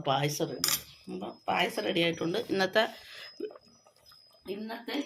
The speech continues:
ഇന്നത്തെ വീഡിയോ ഇത്രയൊക്കെ ഉള്ളൂ. ചെറുപയർ പായസവും ചെറിയതും, ആ, കുഞ്ഞ് വെജിറ്റേറിയൻ ഊണും ഒക്കെയാണ് ഞാൻ ഇന്ന് റെഡിയാക്കിയത്.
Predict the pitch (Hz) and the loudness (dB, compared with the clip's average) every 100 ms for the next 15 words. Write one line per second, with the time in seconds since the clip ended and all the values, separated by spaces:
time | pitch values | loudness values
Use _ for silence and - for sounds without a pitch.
0 | - - - - _ _ - _ - - | -6 -20 -20 -20 _ _ -20 _ -16 -12
1 | 214 247 269 262 262 269 - 226 214 185 | -8 -4 -2 0 -2 -2 0 0 0 0
2 | 165 - - _ - 196 190 196 190 190 | -2 -2 -10 _ -8 -4 0 0 2 0
3 | 175 - 151 - - - 165 165 170 147 | 0 -2 -8 -10 -20 -4 0 0 0 -4
4 | - - _ _ _ _ _ _ - 165 | -6 -14 _ _ _ _ _ _ -14 -6
5 | 156 165 160 170 175 180 180 165 - - | -4 -2 -4 -8 -8 -6 -6 -6 -8 -10
6 | 165 165 165 180 180 190 185 175 - - | -8 -8 -6 -4 -4 -2 -4 -4 -10 -18
7 | _ _ _ - 151 151 180 180 - - | _ _ _ -10 -6 -4 -4 -6 -10 -10
8 | 165 165 160 165 151 147 151 147 143 143 | -6 -2 -2 -2 -4 -4 -6 -8 -8 -8
9 | 143 202 | -8 -10